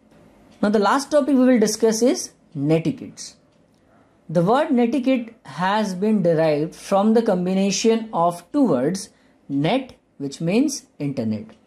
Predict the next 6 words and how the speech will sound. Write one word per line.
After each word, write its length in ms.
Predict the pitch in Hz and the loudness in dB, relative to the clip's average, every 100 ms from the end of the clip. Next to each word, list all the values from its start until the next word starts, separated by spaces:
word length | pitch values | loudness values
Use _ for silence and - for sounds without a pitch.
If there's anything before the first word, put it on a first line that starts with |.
| _ _ _ - | _ _ _ -8
and 400 | 190 311 285 - - | -4 -4 -6 -10 -16
etiquette, 560 | 208 277 190 135 - - _ | -8 -6 -2 -4 -6 -20 _
which 220 | 131 139 175 | -10 -8 -4
means 420 | 185 302 - - _ _ - | 0 0 -2 -12 _ _ -4
good 160 | 170 160 | 0 2
manner. 320 | 110 98 | 2 -2